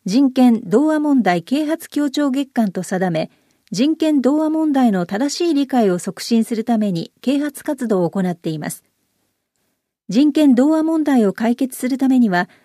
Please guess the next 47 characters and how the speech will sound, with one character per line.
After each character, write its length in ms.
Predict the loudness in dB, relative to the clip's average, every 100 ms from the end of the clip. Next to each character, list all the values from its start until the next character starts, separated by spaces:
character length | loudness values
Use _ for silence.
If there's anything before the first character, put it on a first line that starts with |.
| _
私 300 | -4 -2 -2
た 140 | -2 -4
ち 100 | -6
一 240 | -4 -2
人 100 | -2
一 180 | -2 -2
人 120 | 0
が 200 | 0 -2 -6
人 240 | 0 0
権 200 | 4 2
の 120 | 2 2
意 100 | 0
義 160 | 0
や 160 | -2 -2 -10 _
人 240 | -2 -2 0
権 220 | -2 -2
尊 200 | -2 -2
重 200 | -2 0
の 120 | 2
重 220 | 2 0
要 200 | 2 0
性 200 | -2 -2
に 140 | 0 -2
つ 120 | -4
い 120 | -2
て 200 | -2 -4 -8 _ _
正 320 | -4 0 0
し 60 | 0
く 100 | 2
認 240 | 4 4
識 220 | 2 -2
す 120 | -2 -2
る 120 | -2
こ 100 | -2
と 80 | -2
が 120 | -4
必 220 | -6 -6
要 140 | -6 -4
で 120 | -8
す。 160 | -10 _ _ _ _ _ _ _ _ _ -6
お 40 |
問 180 | -2 0
い 60 | 0
合 40 |
わ 60 | 0
せ 140 | 0
は、 180 | 2